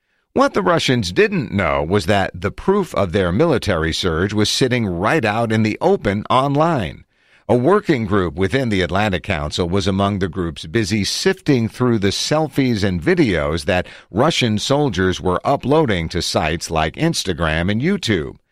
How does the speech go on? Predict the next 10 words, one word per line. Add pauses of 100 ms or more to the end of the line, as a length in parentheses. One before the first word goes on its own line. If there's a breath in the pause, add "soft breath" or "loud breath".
(380)
By
comparing
the
geolocation
data
on
those
posts
to
Google